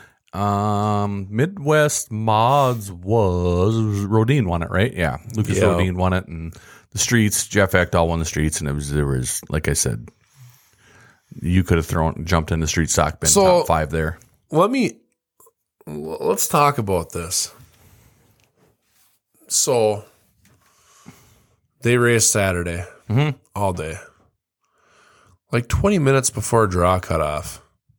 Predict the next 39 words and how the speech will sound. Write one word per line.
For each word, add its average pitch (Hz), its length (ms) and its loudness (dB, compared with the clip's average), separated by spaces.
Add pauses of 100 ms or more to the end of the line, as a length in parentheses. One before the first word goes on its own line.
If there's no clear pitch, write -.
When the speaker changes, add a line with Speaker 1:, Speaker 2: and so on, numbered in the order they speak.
(800)
Speaker 2:
their 131 100 0
car 120 220 2
count 92 220 0
was 85 120 -2
shit. - 380 -2 (1600)
I 120 40 -4
mean, 104 200 2
garbage. 87 580 -2 (1700)
And 117 80 -2
all 123 100 4
of 147 80 2
a 131 60 2
sudden, 117 440 2
at 120 220 0
draw 117 260 2
cutoff 107 440 2
and 98 80 -6
after 113 360 -2
draw 92 300 0
cutoff, 87 480 -2
what 82 60 -6
was 90 120 -4
supposed 110 360 0
to 90 80 -12
be 87 160 -4
all 101 200 2
these 98 200 -2
cars 90 320 -2
start 71 220 -6
rolling 71 340 -10
in. 71 180 -12
Speaker 1:
They 101 140 0
must 104 240 2
have 104 80 2
had 107 140 4
a 101 40 2
line 113 380 0
there 117 160 0
waiting. 101 400 -2